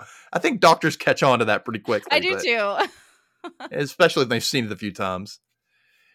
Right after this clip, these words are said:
Speaker 1: He says he's a kid with his life ahead of him, and he has so many notions of what could be. However, he says eventually you have to let that go, and that's what he wants to do. Sell his comic book collection and get serious.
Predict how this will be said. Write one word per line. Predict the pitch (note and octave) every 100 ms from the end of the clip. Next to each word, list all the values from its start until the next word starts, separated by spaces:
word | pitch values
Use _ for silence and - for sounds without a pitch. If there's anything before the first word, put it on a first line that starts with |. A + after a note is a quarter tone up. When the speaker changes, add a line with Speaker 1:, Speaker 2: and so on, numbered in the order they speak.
| _
Speaker 1:
He | G3+
says | - F3+ D#3
he's | A3 D3
a |
kid | - - G3+
with | E3+
his | A#2+ G#2
life | D#3 F3+
ahead | - F3 F3+
of | D#3+
him, | F3+ F3
and | B2
he | C3 D#3+
has | A#2
so | - A3 F#3
many | C#3
notions | B2+ D3+ D3+ C3
of | A#2+
what | A2 -
could | D#3 B2+
be. | A2 F#2+ F2+ _ - -
However, | B2+ C3 G3 C3
he | C3
says | E3+ - A#2+
eventually | A2 C3 F3 G#2 G2
you |
have | G#2+ G#2+
to | G#2+
let | C3 C3+
that | D3+
go, | D#3+ E3 A#2+ G#2+ _ G#2+
and | G2+
that's | G#2+ A#2+
what | A#2+
he |
wants | A#2 A#2
to | B2+
do. | A2+ G2 F#2 _ _
Sell | - - C#3
his | A#2
comic | - E3+ E3+
book | E3+
collection | D#3+ D#3+ E3+ F#3 C#3
and | F3+ - -
get | G#3 -
serious. | - C3+ F2+ - - -